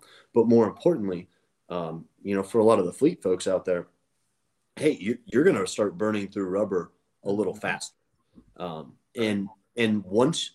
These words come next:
Speaker 1: a wear pattern, uh, an, an irregular wear pattern has started, it, it typ-, typically snowballs on itself. So,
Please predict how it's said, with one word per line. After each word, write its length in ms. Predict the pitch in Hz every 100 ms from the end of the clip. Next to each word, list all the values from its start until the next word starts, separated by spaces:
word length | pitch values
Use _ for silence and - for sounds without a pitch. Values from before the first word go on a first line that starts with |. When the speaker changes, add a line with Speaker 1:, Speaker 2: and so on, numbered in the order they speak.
| -
Speaker 1:
a 100 | 110
wear 340 | 98 98 110
pattern, 520 | - 110 113 131 143 - _ _ _
uh, 200 | 104 95 92
an, 200 | 101 92 -
an 260 | 90 82 - 117
irregular 720 | 113 117 98 98 113 110 110
wear 200 | 110 113
pattern 380 | 113 110 113 98
has 140 | 87
started, 480 | - - 92 143 208 _ _ _ _ _ -
it, 180 | 120 -
it 180 | 143 165 _
typ-, 460 | - 156 180 135 -
typically 480 | - 202 - 101 90
snowballs 640 | - 110 107 98 92 85
on 120 | 87
itself. 540 | - - 92 - - _ _ _ _ _
So, 400 | - 113 104 92